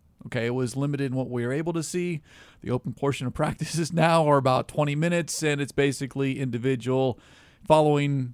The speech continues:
team stretch and then individual drills, position drills. So couldn't really gather much information on how Dobbs looked throwing the football. He looked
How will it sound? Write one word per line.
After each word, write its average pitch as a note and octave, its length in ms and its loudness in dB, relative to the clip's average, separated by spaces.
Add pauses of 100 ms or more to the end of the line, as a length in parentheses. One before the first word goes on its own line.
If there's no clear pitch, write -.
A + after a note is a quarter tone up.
team A#2 240 -4
stretch D#3+ 600 2
and C#3 180 -2
then C3+ 140 0
individual B2+ 560 -2
drills, A#2+ 260 -2
position A#2 460 -6
drills. A2+ 240 -6
So C3+ 180 0 (1160)
couldn't G3 320 -2
really F3 320 2
gather D3 440 2
much D#3+ 280 0
information E3+ 680 -2
on D#3 160 0
how C3+ 640 0
Dobbs B2+ 480 0
looked C#3+ 300 0
throwing D3+ 400 2
the D3+ 80 -2
football. F3+ 680 2
He C3+ 180 -2
looked C3+ 380 -2